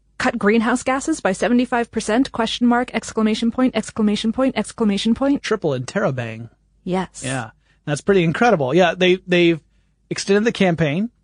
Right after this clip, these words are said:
Speaker 1: Uh, right. Uh, as of this recording, we are recording this show on June twelfth, twenty fourteen.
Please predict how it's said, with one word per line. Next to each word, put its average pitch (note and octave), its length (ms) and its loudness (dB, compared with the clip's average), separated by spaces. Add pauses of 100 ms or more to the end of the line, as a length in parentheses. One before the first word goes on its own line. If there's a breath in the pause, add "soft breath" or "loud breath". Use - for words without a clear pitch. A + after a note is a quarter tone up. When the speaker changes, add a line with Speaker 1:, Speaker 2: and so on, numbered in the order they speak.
(180)
Speaker 1:
Uh, B3 260 2
right. G#3+ 520 2
Uh, A3+ 160 4
as C4 320 2
of B3+ 260 0 (200)
this C#4 240 0
recording, G#3 560 0
we G#3 120 4
are G3+ 80 2
recording A#3+ 420 0
this A#3 300 -2
show A3 380 0
on G#3 320 2
June A3 300 2
twelfth, G#3 340 -6
twenty A3 220 0
fourteen. G3 580 -2